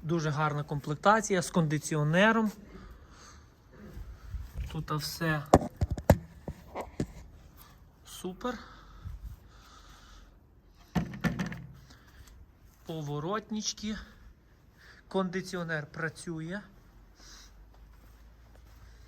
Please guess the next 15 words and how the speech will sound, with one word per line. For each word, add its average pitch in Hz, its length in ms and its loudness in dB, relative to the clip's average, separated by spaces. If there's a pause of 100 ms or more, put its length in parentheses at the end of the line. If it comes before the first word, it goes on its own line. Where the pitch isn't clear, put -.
(160)
Ось 151 160 -6
подивіться, 156 500 -6
в 151 260 -8
якому 151 340 -4
стані 147 480 -4 (160)
ножки. 147 460 -6 (240)
Все 143 340 -12 (500)
гарно, 147 360 -2
все 170 240 -8
в 135 100 -6
оригіналі. 143 540 -2
Двері 160 380 2
ми 143 120 0
покрасили, 214 720 4 (560)
кабіну 196 520 8